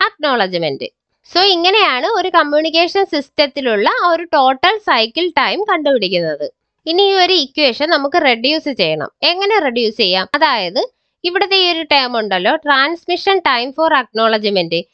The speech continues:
ഈ ഒരു ടേം നമുക്ക് നെഗ്ലക്റ്റ് ചെയ്യാം.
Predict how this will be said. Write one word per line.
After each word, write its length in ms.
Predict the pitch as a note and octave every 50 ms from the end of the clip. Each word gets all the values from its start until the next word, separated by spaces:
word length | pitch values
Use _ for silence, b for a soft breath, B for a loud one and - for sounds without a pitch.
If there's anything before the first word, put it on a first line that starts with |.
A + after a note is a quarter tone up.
| _ _ _ _ _
ഈ 120 | D#4 E4+ G4+ A#4+ A4
ഒരു 200 | F4 D#4+ D#4+ E4+
ടേം 260 | D4+ - B3+ A#3+ B3+ D4 D4
നമുക്ക് 380 | C4 A3+ G#3+ G3 G3+ - F4+ A#4 B4+ - _ _ _ _ _ _ -
നെഗ്ലക്റ്റ് 540 | C4 D4 D#4 D4+ C#4 D#4+ E4 D#4+ - D4 A#3+
ചെയ്യാം. 320 | G#3 F#3 E3 D3 -